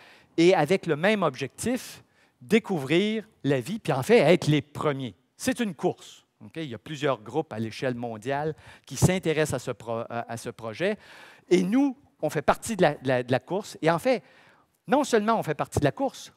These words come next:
on est dans le peloton de tête, là. On est dans les deux, trois premiers. OK, là ? Alors, euh, des fois, c'en est, il y en a quelques-uns qui sont en avance en termes de développement. Parfois, c'est nous. Mais on est dans les premiers. Et donc,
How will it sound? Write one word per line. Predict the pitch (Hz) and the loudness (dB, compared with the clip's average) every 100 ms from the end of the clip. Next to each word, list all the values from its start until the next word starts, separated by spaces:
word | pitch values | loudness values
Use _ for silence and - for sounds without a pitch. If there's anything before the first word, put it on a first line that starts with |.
| _ _ _ _ | _ _ _ _
on | 147 170 | -4 -2
est | 226 | 2
dans | 180 | 2
le | 151 | 2
peloton | - 160 147 131 | -2 -4 -4 -6
de | |
tête, | - 131 107 - | -2 -2 -4 -10
là. | |
On | 113 165 | -10 -6
est | 220 | -2
dans | 185 | 0
les | 151 135 | 0 -2
deux, | 113 175 160 | -2 -2 -2
trois | 120 160 151 | -2 0 0
premiers. | 131 139 131 120 101 _ 104 | 0 -6 -4 -8 -12 _ -20
OK, | 98 143 | -16 -10
là ? | 151 147 151 - - - | -8 -8 -8 -14 -20 -12
Alors, | 123 127 131 123 | -2 2 2 2
euh, | 123 113 | -2 -2
des | 135 | -2
fois, | 143 170 | -2 -2
c'en | 147 143 | -2 -4
est, | |
il | 151 | -6
y | 135 | -6
en | 135 | -6
a | |
quelques-uns | - 127 127 156 | -6 -8 -8 -8
qui | 143 | -8
sont | 127 | -8
en | 127 127 | -4 -4
avance | 120 135 139 | -2 -2 -4
en | 120 | -8
termes | 123 123 | -8 -8
de | 117 | -8
développement. | 113 110 135 160 - - - | -8 -8 -8 -12 -12 -20 -6
Parfois, | 139 - 143 | -4 -4 -6
c'est | 139 | -6
nous. | 120 190 - - - | -6 -8 -10 -18 -8
Mais | 139 156 - | -6 -6 -4
on | 156 185 | -4 -2
est | 233 | 0
dans | 202 | 2
les | 180 | 2
premiers. | - 151 226 | 0 -2 0
Et | 254 | 2
donc, | 196 240 | 2 0